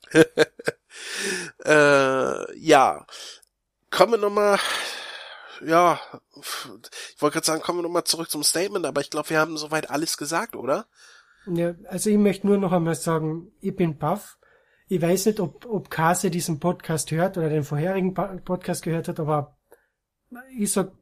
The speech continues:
Speaker 2: ganz großes Danke an Kase. Ich hätte mir sowas nie von Sinnen erwartet, weil, wenn man Kase aus der Vergangenheit kennt, das pa-, so eine Aktion passt nicht zu ihnen. Andererseits, der Shitstorm war so gigantisch,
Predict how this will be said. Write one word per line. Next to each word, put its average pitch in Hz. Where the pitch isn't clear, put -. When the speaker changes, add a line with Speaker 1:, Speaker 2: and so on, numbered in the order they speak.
Speaker 2:
ganz 190
großes 185
Danke 165
an 156
Kase. 190
Ich 180
hätte 196
mir 185
sowas 185
nie 180
von 202
Sinnen 185
erwartet, 156
weil, 170
wenn 175
man 175
Kase 180
aus 185
der 151
Vergangenheit 180
kennt, 175
das 165
pa-, 196
so -
eine 190
Aktion 185
passt 165
nicht 185
zu 208
ihnen. 226
Andererseits, 190
der 175
Shitstorm 190
war 170
so 208
gigantisch, 190